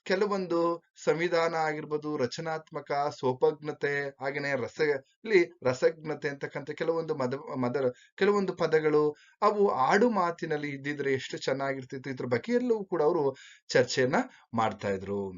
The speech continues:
ಹಾಗೆ ಮುಂದುವರೆದಂತೆ ಅನೇಕ ಕವಿಗಳ ಕೃತಿಗಳನ್ನ ಅವರು ಅಧ್ಯಯನವನ್ನ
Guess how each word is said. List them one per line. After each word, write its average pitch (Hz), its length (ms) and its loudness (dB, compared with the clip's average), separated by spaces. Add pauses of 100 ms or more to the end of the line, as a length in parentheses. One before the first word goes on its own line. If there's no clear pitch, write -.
(580)
ಹಾಗೆ 311 340 6
ಮುಂದುವರೆದಂತೆ 277 920 2
ಅನೇಕ 285 720 0 (560)
ಕವಿಗಳ 285 640 6 (260)
ಕೃತಿಗಳನ್ನ 233 640 -4
ಅವರು 180 320 0
ಅಧ್ಯಯನವನ್ನ 127 920 -4